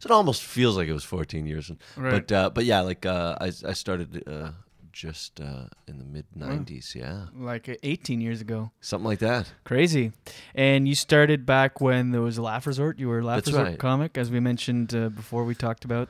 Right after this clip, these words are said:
Speaker 2: off,
Speaker 1: Yeah,
Speaker 2: off
Speaker 1: the,
Speaker 2: mic.
Speaker 1: the original Laugh Resort, which was on Lombard,
Speaker 2: Mm-hmm.
Speaker 1: uh, right next to, um, the, uh, old Fire Hall, original Second City, um, space as well. And, uh, those were the days.
Speaker 2: And f-,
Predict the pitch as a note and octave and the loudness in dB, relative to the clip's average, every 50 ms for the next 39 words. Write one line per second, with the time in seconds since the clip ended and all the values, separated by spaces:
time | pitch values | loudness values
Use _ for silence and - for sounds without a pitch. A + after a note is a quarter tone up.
0 | - - - - A2+ A2 - - - - - - _ _ _ _ _ - E3+ F3 | -8 -18 -10 -6 -6 -6 -6 -8 -18 -20 -20 -20 _ _ _ _ _ 4 4 8
1 | D3 C3 C3+ C#3+ C3 B2+ D3 - - - - C#3 B2 C3 C3+ C3 B2+ B2 D#3 E3+ | 8 8 8 8 6 4 0 -2 -6 -16 -12 -8 -2 2 2 4 6 6 6 6
2 | E3 F3 D#3 C#3 A#2 A2 G#2+ G2 F#2 F2+ - - G2+ G2 D#2+ F2+ E2+ E2 D#2+ - | 6 2 2 2 2 2 2 2 0 -2 -4 -8 -8 -8 -6 -4 -4 -4 -4 -4
3 | - F#2 - - G2+ F#2 F#2+ F#2+ F2+ F2+ F2+ F2+ F#2 G#2 A#2+ A#2+ - F2 D#2+ D#2 | -6 -8 -6 -6 -4 -2 0 0 0 0 2 2 2 2 2 0 0 -2 -2 -2
4 | - - - - B2+ A#2+ B2 B2+ C#3 E3 E2 E2 E2 D#2+ E2 F#2 F#2 - F#2+ F2 | -6 -10 -8 -8 -6 -4 -2 -2 -2 -2 -2 -2 -2 0 0 -2 -2 -2 -4 -4
5 | - - - - - - - - F#2+ F2 E2+ E2 D#2+ D#2+ D#2+ D#2 D2+ D2 C#2+ C#2+ | -4 -4 -6 -8 -6 -8 -8 -6 -4 -2 -2 -2 -2 -2 -2 -2 -4 -4 -6 -8
6 | D2+ - - - F2 - - D#2+ D#2 D#2+ D2+ D#2 D2+ - - - - - - - | -12 -14 -16 -18 -14 -10 -8 -8 -6 -6 -8 -8 -10 -12 -14 -16 -18 -10 -4 -2
7 | G2 G2 F2+ - - - F#2 F2+ F#2+ F#2+ F2+ F2 D#2+ D#2 E2 D#2+ D#2 D2+ C#2 - | -2 -2 -2 -4 -6 -4 -2 0 2 2 0 -2 -2 -4 -4 -4 -4 -4 -6 -8
8 | E2 D#2 D#2+ D#2+ - - D#2+ D2 D2 - - B1+ - - D#2 D#2 D2+ - - - | -8 -8 -10 -12 -10 -12 -12 -10 -8 -8 -8 -8 -10 -8 -10 -10 -10 -10 -12 -8
9 | - E2+ D#2 D#2+ D#2+ D#2 C#2+ C#2 _ _ _ _ _ _ - - _ - - - | -8 -8 -6 -6 -8 -8 -10 -14 _ _ _ _ _ _ -20 -20 _ -20 -20 -20
10 | - - _ - - - C#2+ C2 A1+ - - C#2 C#2+ - D2 D#2+ D#2+ D#2 C2+ A1+ | -20 -16 _ -12 -10 -8 -8 -8 -8 -10 -12 -14 -12 -6 -4 -2 -2 0 -2 -4
11 | C2+ - _ _ _ _ _ _ _ _ _ _ - - C#2+ C#2+ C#2+ C#2+ C#2 D#2 | -6 -12 _ _ _ _ _ _ _ _ _ _ -14 -10 -8 -8 -8 -6 -6 -6
12 | D2+ D2+ D2 - - - E2+ G2+ A#2 B2 B2 C3 C3 C3+ C3+ C3+ C3+ C#3 C3+ C#3 | -4 -4 -6 -8 -8 -2 2 2 2 2 0 0 0 2 2 2 0 -4 -6 -6
13 | C3+ G3+ - A2+ F#2 - - - - _ - - - - - - - - - - | -8 -6 -8 -10 -10 -10 -14 -16 -18 _ -20 -20 -20 -20 -20 -20 -20 -20 -6 -4
14 | D#3+ D#3 - - | -4 -2 -2 -6